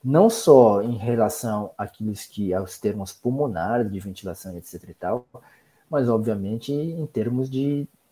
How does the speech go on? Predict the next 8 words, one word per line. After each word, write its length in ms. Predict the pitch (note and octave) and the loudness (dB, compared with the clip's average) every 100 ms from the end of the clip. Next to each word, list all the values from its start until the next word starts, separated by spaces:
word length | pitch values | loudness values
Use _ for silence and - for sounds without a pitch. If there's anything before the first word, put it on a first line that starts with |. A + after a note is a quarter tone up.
| - | -4
é, 720 | A2 G#2 G#2 G#2 G2 F#2 F2+ _ _ _ - - - | -2 0 -2 -2 -2 -4 -6 _ _ _ -20 -20 -10
é, 60 | G#2+ | -4
é, 140 | G2+ | 0
hemodinâmica 640 | A2+ C3 C3+ D#3 C3 C#3+ D3+ | 4 4 4 2 0 2 -2
desse 160 | D#3 | -2
paciente, 400 | - G3 - C3 | -4 -8 -8 -10
ou 60 | G#2+ | -8
seja, 440 | A2 G#2 G2+ F#2+ | -6 -6 -6 -8